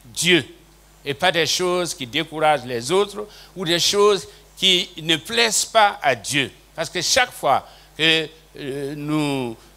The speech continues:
euh, nous, nous critiquons quelqu'un inutilement, chaque fois que nous nous laissons emporter par la médisance, ça ne plaît pas à Dieu. Nous avons beau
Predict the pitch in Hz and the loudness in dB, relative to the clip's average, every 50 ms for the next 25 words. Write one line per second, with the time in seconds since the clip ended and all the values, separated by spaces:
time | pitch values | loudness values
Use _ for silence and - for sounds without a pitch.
0 | - - - 139 127 131 135 120 135 139 139 151 151 147 147 143 139 147 151 143 | -20 -16 -16 -14 -14 -14 -14 -14 -14 -16 -16 -16 -16 -14 -14 -14 -14 -12 -12 -12
1 | 127 - - 185 196 - - 185 160 - 196 208 196 180 - 170 151 131 - - | -12 -4 0 0 0 2 0 -2 -2 0 2 2 2 2 0 -2 -2 -2 -4 -4
2 | 165 147 - - - 175 185 185 185 - - 170 165 151 147 143 143 143 151 180 | -2 -2 -2 -2 -2 -2 -2 -2 -2 -2 -2 -2 -2 -2 -2 -2 0 2 2 2
3 | 240 - - - - _ _ _ _ _ - - _ _ _ _ _ _ - - | 0 -4 -10 -20 -20 _ _ _ _ _ -20 -20 _ _ _ _ _ _ -8 -4
4 | - 208 214 208 - - 190 190 180 - 170 160 170 180 185 196 196 175 175 175 | 0 0 0 0 0 2 2 2 2 2 0 -4 -4 -2 -2 -2 0 2 2 2
5 | 165 147 - - 175 160 151 135 113 - - - - - 160 165 - 175 170 170 | 2 0 -2 -4 -4 -4 -4 -6 -8 -10 -14 -16 -8 -6 -6 -4 0 0 0 0
6 | - 185 175 - 175 175 170 151 143 135 147 180 160 175 170 143 139 170 185 202 | 0 -2 -2 0 2 2 4 4 2 2 0 -2 0 0 -2 0 0 0 2 2
7 | 214 226 220 - - - - - - - - 214 196 185 185 175 170 - - 226 | 0 -2 -4 -8 -12 -16 -20 -18 -10 -2 0 0 2 2 0 -6 -8 -6 -4 0
8 | 220 208 202 208 - - 208 196 196 - - 127 123 110 - 107 123 120 92 - | 0 0 0 -2 -4 -6 -6 -6 -6 -4 -2 -2 -2 -2 -4 -6 -8 -8 -8 -10
9 | - - - - - - - - - - - - - - 147 156 165 170 160 139 | -14 -20 -20 -20 -20 -20 -20 -20 -20 -20 -20 -20 -16 -8 -2 0 2 2 2 4
10 | 165 160 160 160 180 180 165 143 139 214 226 180 - - - | 4 4 4 2 0 -4 -4 0 4 6 6 6 6 2 -6